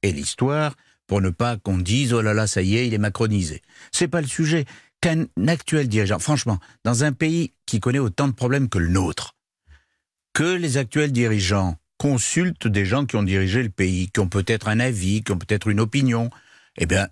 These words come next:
ça me paraît tout à fait normal. Après, euh, il n'y a pas, que je sache, de meeting politique commun. Il n'y a pas d'affirmation écrite comme quoi ils partagent tous les deux la même opinion sur la vie interne, sur la fiscalité,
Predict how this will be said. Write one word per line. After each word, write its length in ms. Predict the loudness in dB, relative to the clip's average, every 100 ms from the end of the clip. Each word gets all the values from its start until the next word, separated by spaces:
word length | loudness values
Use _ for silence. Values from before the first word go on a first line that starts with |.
| -4
ça 240 | -2 0
me 100 | 0
paraît 200 | 0 0
tout 120 | 0
à 60 | 0
fait 100 | 0
normal. 200 | 0 0 -2
Après, 580 | -2 0 0 0 0 -6 _ _ _ _ _ _ -6
euh, 720 | -2 0 0 -2 -4 -6 -10 -10
il 120 | -4
n'y 140 | 0 0
a 40 |
pas, 640 | 0 0 0 0 0 -2 -2
que 100 | -2
je 120 | 0
sache, 300 | 0 0 -2
de 60 | 0
meeting 440 | 0 0 0 0
politique 420 | 0 -2 -2 -4 -4
commun. 400 | -2 0 0 0 -2 _ _ _
Il 40 | -2
n'y 60 |
a 60 | -2
pas 220 | 0 -2
d'affirmation 680 | 0 -2 0 0 0 0 0
écrite 460 | 0 0 -2 -2 -4
comme 300 | -2 0 0
quoi 340 | 0 2 0
ils 300 | 0 0 0
partagent 400 | -2 -2 -2 0
tous 100 | 0
les 140 | 0
deux 240 | 2 2 2
la 180 | 0 0
même 240 | 0 2
opinion 580 | 0 2 2 2 2 0
sur 220 | 0 0
la 100 | 0
vie 200 | 2 0
interne, 440 | 0 0 -2 0
sur 140 | -2 -2
la 80 | -2
fiscalité, 800 | -2 -2 -2 -2 -2 -2 -2